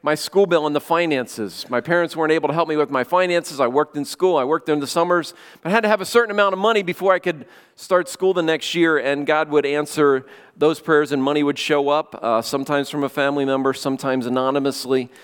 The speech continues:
Um, but I saw God answer prayers over and over and over again. And my belief and my confidence in God was growing.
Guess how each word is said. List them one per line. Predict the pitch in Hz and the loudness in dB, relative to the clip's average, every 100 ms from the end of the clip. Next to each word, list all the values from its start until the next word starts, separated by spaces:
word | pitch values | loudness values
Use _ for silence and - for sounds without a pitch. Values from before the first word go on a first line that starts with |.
| - - - | -20 -20 -8
Um, | 110 113 117 | -4 -2 0
but | 147 | 0
I | 147 | 0
saw | - 175 170 | 0 2 2
God | 165 160 | 2 0
answer | 147 151 147 151 | 0 -4 -2 -6
prayers | 120 135 135 135 - | 0 2 2 0 0
over | 131 139 139 123 | 0 2 0 0
and | 123 | 0
over | 120 117 117 | 0 0 -2
and | 113 | 0
over | 127 117 | 0 0
again. | 107 107 90 85 - - - - | -4 -4 -6 -10 -18 -20 -20 -4
And | 151 | 0
my | 165 165 | 2 2
belief | 170 208 220 - | 0 0 -2 0
and | 170 | 0
my | 160 | 0
confidence | 151 - 208 208 190 165 - | -2 0 0 0 0 -2 -2
in | 165 | -4
God | 143 147 147 143 | 0 0 2 0
was | 139 104 | -4 -6
growing. | 98 139 135 113 95 87 | -2 0 0 -2 -6 -12